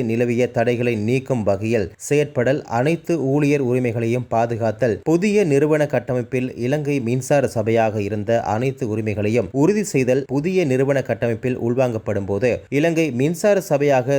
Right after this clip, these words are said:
தீர்க்கப்பட வேண்டிய பிரச்சினைகளை தீர்த்தல், வலுசக்தி இறையாண்மையை பாதுகாத்தல் மற்றும் அதன் முழுமையாக அரசுக்கு சொந்தமான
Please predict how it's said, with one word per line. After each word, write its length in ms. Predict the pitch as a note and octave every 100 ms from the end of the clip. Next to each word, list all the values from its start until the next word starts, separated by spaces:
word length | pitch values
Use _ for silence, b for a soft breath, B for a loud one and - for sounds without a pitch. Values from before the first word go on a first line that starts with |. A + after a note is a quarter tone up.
| C3+
தீர்க்கப்பட 460 | C#3+ D3 C#3+ B2+ A2+
வேண்டிய 280 | A#2 A2+ A#2 A#2+ - -
பிரச்சினைகளை 500 | A#2+ A#2 E3+ D3 B2+ A2
தீர்த்தல், 340 | G#2+ F#2+ A2+ G2 - A#2
வலுசக்தி 560 | C#3 G3 G3 D#3 - D#3+ - -
இறையாண்மையை 560 | B2+ E3+ E3 D3+ C3 C3+ C3+
பாதுகாத்தல் 580 | A#2 A#2 A2+ A2+ A#2+ G#2+ G2+
மற்றும் 260 | - A2 - G2+
அதன் 240 | B2 E3 -
முழுமையாக 640 | A2+ B2+ C3 B2+ A#2+ A#2 D#3 - - A#2
அரசுக்கு 440 | D3 - D3+ D3+ - -
சொந்தமான 480 | A#2 A2+ G#2+ A#2+